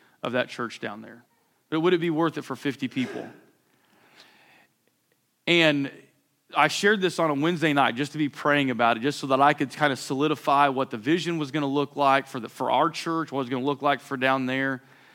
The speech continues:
And I had a young man come up to me after service, and he said, he, he had shared a couple things with me, and he said, he said, "Andy, I'm just gonna tell you," he said, "I think if you're thinking just fifty, you're thinking way too small."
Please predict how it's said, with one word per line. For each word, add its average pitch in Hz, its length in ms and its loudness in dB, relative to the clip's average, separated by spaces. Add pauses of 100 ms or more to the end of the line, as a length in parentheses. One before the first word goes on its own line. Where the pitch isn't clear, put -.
(520)
And 139 120 2
I - 20 2
had 185 200 4
a 175 40 4
young 170 260 0
man 160 240 2
come 139 200 -2
up 143 160 -2
to 147 80 -4
me 143 260 0
after 135 440 0
service, 131 580 -2
and 131 100 -4
he 123 60 -2
said, 123 440 -2 (720)
he, 160 200 2
he 147 380 0
had 135 180 -4
shared 175 300 2
a 151 40 2
couple 151 260 0
things 156 280 0
with 135 100 -8
me, 147 120 -2
and 143 40 0
he 139 80 0
said, 135 340 -4
he 139 140 -2
said, 135 160 -2
"Andy, 143 220 2
I'm 131 80 -2
just 139 160 -6
gonna 123 160 -6
tell 143 180 -2
you," 131 100 0
he 120 40 -2
said, 127 260 -6
"I 131 200 0
think 135 180 -2
if 113 120 -4
you're 143 140 -4
thinking 131 340 -6
just 123 200 -8
fifty, 135 340 -6
you're 120 140 -6
thinking 120 340 -8
way 117 140 -4
too 113 180 -12
small." 101 460 -14